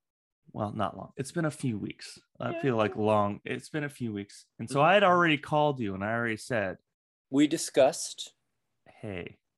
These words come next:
Speaker 1: what, what book should we be reading next?" And so I've already started. We, we typically, we, I know I
Speaker 2: You
Speaker 1: got
Speaker 2: little
Speaker 1: I
Speaker 2: cheater.
Speaker 1: I got
Speaker 2: That's
Speaker 1: it
Speaker 2: all right.
Speaker 1: already.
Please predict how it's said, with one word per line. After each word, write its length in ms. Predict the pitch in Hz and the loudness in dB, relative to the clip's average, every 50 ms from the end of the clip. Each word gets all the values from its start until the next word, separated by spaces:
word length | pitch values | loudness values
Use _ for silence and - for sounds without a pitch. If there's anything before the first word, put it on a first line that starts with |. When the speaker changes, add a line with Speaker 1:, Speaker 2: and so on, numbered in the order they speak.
| _ _ _ _ _ _ _ _ _ _ _ _ - | _ _ _ _ _ _ _ _ _ _ _ _ -16
Speaker 1:
what, 300 | 135 139 107 110 - - - - | -10 -6 -4 -4 -4 -6 -12 -18
what 360 | - - 107 117 113 - - | -16 -10 -6 -6 -6 -6 -4
book 180 | - 110 107 - | -4 -4 -4 -4
should 180 | - - 104 95 | -6 -8 -6 -4
we 100 | 101 101 | -4 -4
be 120 | 90 98 90 | -4 -4 -6
reading 360 | 85 104 95 92 101 98 95 | -4 -4 -4 -4 -4 -4 -4
next?" 380 | 98 - - - - - - _ _ _ - | -2 -4 -4 -4 -6 -18 -18 _ _ _ -2
And 120 | - 113 110 | -2 0 4
so 140 | - 139 143 | 6 8 10
I've 180 | 156 190 196 190 | 10 10 10 8
already 240 | 175 156 131 120 | 8 8 6 4
started. 680 | 117 - - - - 123 117 113 107 101 95 92 - - _ - | 2 0 -2 2 4 4 6 6 4 2 0 -4 -8 -12 _ -12
We, 160 | 113 117 - - _ - | -12 -12 -12 -12 _ -12
we 100 | 113 113 - | -12 -10 -8
typically, 440 | - 151 135 - - - 104 104 101 | -6 -6 -6 -6 -6 -2 0 0 2
we, 200 | 101 98 101 98 - - - _ _ - - - - - - - - - - - - - | 2 0 -2 -4 -4 -8 -16 _ _ -20 -20 -20 -20 -20 -20 -20 -20 -20 -20 -8 -2 0
I 60 | 101 | 2
know 140 | 104 107 104 | 4 6 6
I 80 | 101 104 | 6 6
Speaker 2:
You 80 | - | 6
Speaker 1:
got 240 | - 107 117 151 151 | 4 4 4 4 2
Speaker 2:
little 420 | 151 147 135 127 127 131 131 135 | 2 2 4 4 4 2 2 -2
Speaker 1:
I 220 | 151 - - - - | -2 -4 -4 -4 -4
Speaker 2:
cheater. 580 | - 120 104 92 82 80 82 78 78 78 - - | -4 -4 -4 -4 -4 -4 -4 -6 -6 -8 -8 -2
Speaker 1:
I 140 | 117 117 120 | 0 0 0
got 300 | 104 113 117 117 120 98 | 2 2 4 6 6 6
Speaker 2:
That's 100 | 135 135 | 4 4
Speaker 1:
it 20 | |
Speaker 2:
all 120 | 135 131 131 | 2 2 2
right. 100 | 131 131 | 0 -2
Speaker 1:
already. 300 | 131 135 143 151 147 | -2 -2 -4 -6 -8